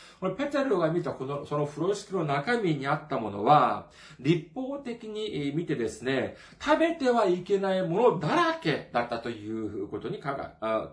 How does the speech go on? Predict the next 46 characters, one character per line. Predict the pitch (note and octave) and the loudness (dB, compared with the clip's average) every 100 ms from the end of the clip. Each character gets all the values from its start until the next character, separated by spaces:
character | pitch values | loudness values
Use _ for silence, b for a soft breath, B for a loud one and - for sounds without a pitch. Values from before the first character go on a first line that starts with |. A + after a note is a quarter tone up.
| - | -2
と | |
い | C#3 | 0
う | C3+ | 0
こ | C#3+ | -2
と | D#3 A2 A#2+ A2 | -2 0 0 4
が | D3 D#3 | 2 2
考 | B2+ C#3 | -2 2
え | C#3+ | 4
ら | C#3 | 4
れ | C#3 | 2
ま | C3 | -2
す。 | - - _ _ _ b b b b - | -6 -18 _ _ _ b b b b -6
そ | B3+ | 0
れ | C#4 | 2
は | |
そ | D4+ | 2
う | |
で | E4+ | 0
し | - | -2
ょ | C#3+ - | -4 -2
う。 | |
も | B3 | 0
し、 | - F#3+ B - | 6 4 B -6
そ | G3 | -2
の | A#3 | 0
中 | A#3 F#3+ | 2 0
に | F3 F3 B | -2 -6 B
立 | C3+ E3 - A#3+ | 2 2 2 0
法 | B3+ | 0
的 | B3 A#3+ A#3+ | 0 -4 -6
に | A#3+ | -4
お | A#3 F#3+ | 0 0
い | - | 0
て、 | A#2 - | -4 -2
え | C3 B2+ | 2 4
ー、 | |
立 | C#3 - | 2 0
法 | D#3 D3+ | 0 0
的 | D3 | 0
な | D3 | -2
立 | D3 C#3+ C3+ | -2 -4 -4
場 | C3+ | -2
に | C3 | 0
お | B2 | 0
い | |
て、 | B2+ G#3 G#3+ | 4 2 2